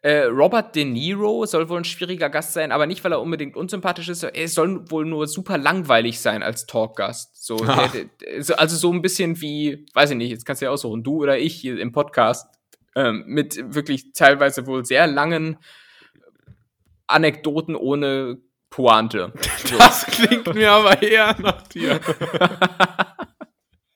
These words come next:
Speaker 1: Lassen wir die Zuschauer entscheiden. Äh, Hörer. Ähm, <laughs> und, äh, und, und Kevin Spacey, aber das überrascht mich nicht. Der soll wohl auch ziemlich arrogant sein. Aber
Speaker 2: Okay,
Speaker 1: na gut.
Speaker 2: ja, das glaub ich, das glaub ich.
Speaker 1: Und
Speaker 2: Ich hör,
Speaker 1: touchy.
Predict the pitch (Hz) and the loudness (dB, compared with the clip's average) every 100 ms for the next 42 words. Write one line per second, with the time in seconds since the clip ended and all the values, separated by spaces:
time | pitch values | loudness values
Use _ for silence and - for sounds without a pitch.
0 | - 277 320 339 320 302 202 117 120 170 | -10 -8 -8 -8 -8 -10 -6 -2 0 0
1 | 180 - 254 147 101 98 120 90 95 127 | -4 -4 0 4 4 2 2 0 -2 -12
2 | 180 - - 135 - - 123 117 101 101 | -20 -12 -4 -4 -4 -4 -2 0 0 -2
3 | - - 147 147 147 151 - - 117 143 | -6 0 4 4 4 -2 -4 -6 -6 -4
4 | 175 147 - 156 156 175 - - - 214 | -6 -6 -4 0 6 6 6 -4 -4 -2
5 | 220 220 214 190 185 165 156 156 107 113 | -2 0 0 0 -2 0 0 0 -2 -2
6 | 123 143 135 156 - 101 110 120 143 147 | -4 -4 -4 -4 -6 -12 -10 -6 -2 -2
7 | 139 135 - - 202 170 135 131 120 110 | 0 -4 -4 -4 -2 -2 -4 -4 -2 -2
8 | 110 85 82 - _ _ _ 117 123 123 | -2 -8 -8 -12 _ _ _ -8 -4 -2
9 | 123 123 123 120 123 110 101 90 - 101 | -2 -2 -6 -8 -6 -6 -6 -10 -16 -20
10 | - 98 90 90 _ _ - 143 151 143 | -12 -12 -12 -14 _ _ -12 -8 -2 0
11 | 156 - 92 | 0 0 -6